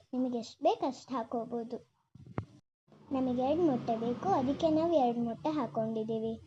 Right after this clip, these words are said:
ಮೊಟ್ಟೆ ಮತ್ತು ಈರುಳ್ಳಿ ಚೆನ್ನಾಗಿ ಮಿಕ್ಸ್ ಆಗೋ ಥರ ಮಿಕ್ಸ್ ಮಾಡಿ.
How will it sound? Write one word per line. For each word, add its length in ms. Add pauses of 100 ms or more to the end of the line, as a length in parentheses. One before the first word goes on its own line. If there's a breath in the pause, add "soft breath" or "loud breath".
(600 loud breath)
ಮೊಟ್ಟೆ 340
ಮತ್ತು 300 (100)
ಈರುಳ್ಳಿ 440 (140)
ಚೆನ್ನಾಗಿ 420
ಮಿಕ್ಸ್ 280
ಆಗೋ 200
ಥರ 280
ಮಿಕ್ಸ್ 340
ಮಾಡಿ. 280